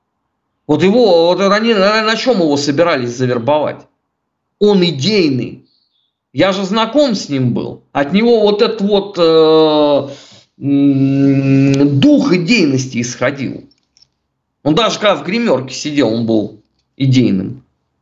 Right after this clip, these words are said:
Да, она должна была вот, ну, хоть о чём-нибудь подумать.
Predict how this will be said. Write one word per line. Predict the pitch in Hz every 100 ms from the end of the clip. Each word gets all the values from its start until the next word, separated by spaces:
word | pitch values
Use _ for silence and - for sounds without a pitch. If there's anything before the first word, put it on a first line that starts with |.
| _ _ _ _
Да, | 160 226 220 - 165
она | 226 254
должна | 247 233 320
была | 226 214 175
вот, | 165 180
ну, | 190
хоть | 190 220
о | 226
чём-нибудь | - 262 175 175 190 147 -
подумать. | 131 175 190 - -